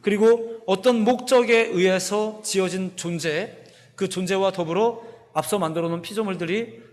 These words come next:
조화를 이렇게 일으키는 장면들을 바라보면서 느끼는 만족감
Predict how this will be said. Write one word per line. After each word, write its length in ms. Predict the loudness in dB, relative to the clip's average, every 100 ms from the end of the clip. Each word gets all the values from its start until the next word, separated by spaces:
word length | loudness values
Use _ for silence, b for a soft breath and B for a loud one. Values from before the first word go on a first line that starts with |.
| -6
조화를 440 | 2 4 4 2
이렇게 560 | -4 -6 -6 -2 -2 -4
일으키는 400 | -6 -6 -6 -8
장면들을 360 | -6 -6 -6 -6
바라보면서 500 | -6 -6 -6 -8 -8
느끼는 320 | -8 -8 -6
만족감 600 | -6 -6 -8 -10 -12